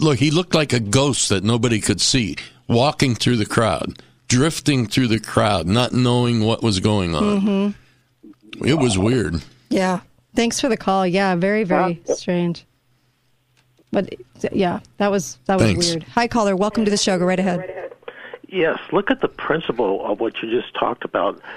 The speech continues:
Speaker 4: nominating a Supreme Court justice. And of course, if they can do it as Supreme Court justice, they can do it at fed-, any federal, uh, level judge, uh, as well. The principle is then the president can nominate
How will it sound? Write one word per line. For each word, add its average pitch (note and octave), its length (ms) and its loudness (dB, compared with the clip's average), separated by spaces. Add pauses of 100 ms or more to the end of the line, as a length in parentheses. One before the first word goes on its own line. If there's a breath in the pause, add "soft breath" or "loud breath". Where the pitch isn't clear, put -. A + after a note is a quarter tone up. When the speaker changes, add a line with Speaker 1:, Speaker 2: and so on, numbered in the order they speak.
(180 loud breath)
Speaker 4:
nominating C3+ 960 -2
a G#2 340 -6 (140)
Supreme - 320 -4
Court C3+ 260 -2
justice. G#2+ 380 -2
And C3 80 -2
of A#2+ 40 -10
course, C3 260 0
if C3+ 80 0
they A#2 100 0
can A2+ 100 -8
do C#3 140 2
it B2+ 60 0
as G#2 100 -4
Supreme A#2 380 -6
Court G#2+ 280 -4
justice, - 280 -8
they F#2 100 -4
can F#2+ 120 -12
do F#2+ 120 0
it F#2 100 -4
at F2 80 -14
fed-, G#2+ 280 -2
any A#2+ 140 0
federal, F#2+ 380 -4 (160)
uh, A2 60 0
level F2 340 -6
judge, - 380 -6 (160)
uh, - 220 -2 (480 loud breath)
as - 140 -6
well. C3 340 0 (520 loud breath)
The D3 340 -2
principle G3+ 480 0
is A2 80 -8
then A#2+ 260 0 (180)
the - 60 -8
president D#3 460 -2
can A#2+ 120 -4
nominate A2 540 -4